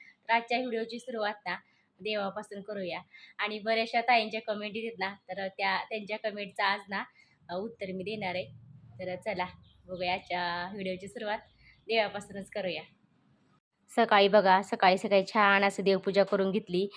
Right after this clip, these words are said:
तर बऱ्याच दिवसातून ना आज मला फुलं भेटली, तर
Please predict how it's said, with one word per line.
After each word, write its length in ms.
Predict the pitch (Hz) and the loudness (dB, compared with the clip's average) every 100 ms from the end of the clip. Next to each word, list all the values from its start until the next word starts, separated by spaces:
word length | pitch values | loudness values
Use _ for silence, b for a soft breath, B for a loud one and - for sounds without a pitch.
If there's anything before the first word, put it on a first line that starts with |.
| B B - | B B 0
तर 80 | 208 | 8
बऱ्याच 380 | 226 214 208 | 10 10 8
दिवसातून 540 | 226 240 226 208 214 208 | 6 4 6 4 4 2
ना 260 | 196 190 | 6 6
आज 140 | 185 175 | 6 4
मला 180 | 180 180 | 2 2
फुलं 280 | - 185 | 2 0
भेटली, 260 | 180 202 | 2 2
तर 60 | 196 | 0